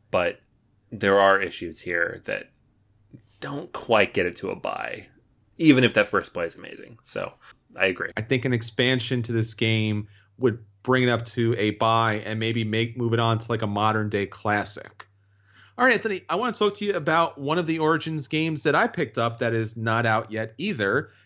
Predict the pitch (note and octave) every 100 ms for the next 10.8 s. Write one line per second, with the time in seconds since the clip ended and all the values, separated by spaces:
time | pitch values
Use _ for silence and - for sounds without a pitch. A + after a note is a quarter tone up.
0 | _ G#2 E3 G#3+ G#3+ F#3+ - - F3+ F3+
1 | F3 - A#2 G2+ A2+ E3 G3+ G3 - -
2 | - F3+ A2+ - - - - _ _ _
3 | _ C#3 C#3 C3+ A#2 C3+ E3+ D#4 C#4 C#3+
4 | B2 A#2+ - - C#3+ C#3+ C#3 C3+ C3 -
5 | _ _ C#3 G3 D4+ D4 F#3+ E3+ E3 D#3+
6 | - - E3 D3+ C#3+ C3 B2+ B2 A#2 A#2
7 | - _ _ - E3 F3 E3+ E3+ C#3 B2+
8 | B2 E3+ E3+ C3+ D3 D3 - A2+ A2 G#2+
9 | C3 C3+ - C3+ A#2 - E3 E3 - G2+
10 | G2+ G2+ - _ - C3 C3 C3+